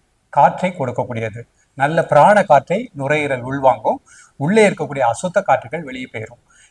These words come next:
இன்னைக்கு நிறைய பேர் பார்க்குறோம், ஆஸ்மா, சைனஸ், மூக்கடைப்பு, அதே மாதிரி கழுத்து வலி, முதுகு வலி, இடுப்பு வலி, இது எல்லாமே நீக்கக்கூடியது சதுர்முக திரிகோணாசனம். இந்த பாதக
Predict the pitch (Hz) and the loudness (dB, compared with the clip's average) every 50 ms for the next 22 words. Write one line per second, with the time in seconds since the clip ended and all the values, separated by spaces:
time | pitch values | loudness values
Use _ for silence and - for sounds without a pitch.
0 | _ - 151 151 131 139 131 135 139 160 175 165 180 180 175 - 139 - - 127 | _ -10 -8 -8 -4 -2 -2 0 2 2 2 0 0 0 2 2 2 2 2 0
1 | 143 156 156 _ _ _ _ _ _ - 135 139 139 - - 147 143 135 127 - | 0 -2 -2 _ _ _ _ _ _ 4 4 4 4 4 0 0 2 2 2 2
2 | 143 139 143 139 135 131 - - - - _ - 135 147 147 143 151 135 135 135 | 0 0 0 0 -2 -4 -4 -8 -10 -12 _ -10 -6 -6 -4 -2 0 0 0 0
3 | 135 - 131 131 135 - _ _ _ _ _ _ _ _ _ 139 139 135 135 139 | -2 -4 -6 -6 -8 -10 _ _ _ _ _ _ _ _ _ 4 4 4 2 0
4 | 139 135 - 143 156 180 175 180 170 147 131 135 131 135 135 - - 139 156 160 | -2 0 2 4 4 4 2 0 -2 -2 -2 -2 -4 -6 -8 -8 -6 -4 -2 -2
5 | 185 156 165 156 135 123 127 123 135 - _ - 156 170 170 - 165 143 127 120 | -2 -2 -2 -2 -2 -2 -4 -6 -8 -10 _ -6 -4 -4 -4 -2 -4 -4 -4 -4
6 | 123 123 131 _ _ _ _ _ _ _ - 143 135 147 143 143 208 226 254 - | -6 -10 -12 _ _ _ _ _ _ _ -10 -6 -4 -2 -2 -2 -4 -2 2 2
7 | 226 214 214 220 180 147 170 220 - - 202 - - 139 131 123 117 147 180 139 | 4 4 2 2 0 0 0 0 0 0 -2 -2 -2 -6 -8 -6 -4 -4 -4 -4
8 | 117 - - _ _ _ _ _ - - - 147 143 143 170 175 165 156 139 131 | -6 -8 -14 _ _ _ _ _ -16 -2 2 2 2 2 2 -2 -2 -4 -2 -2
9 | 175 185 180 - 151 135 135 127 143 135 123 117 113 113 - - 117 107 110 113 | -2 -2 -2 -4 -6 -8 -6 -4 -2 -2 -2 -2 -2 -4 -4 -4 -6 -4 -6 -8
10 | - _ _ _ _ _ _ _ _ _ _ _ _ _ _ - 135 147 - - | -10 _ _ _ _ _ _ _ _ _ _ _ _ _ _ -10 -8 -8 -2 0
11 | 170 185 233 240 240 233 233 | 2 2 2 2 2 2 2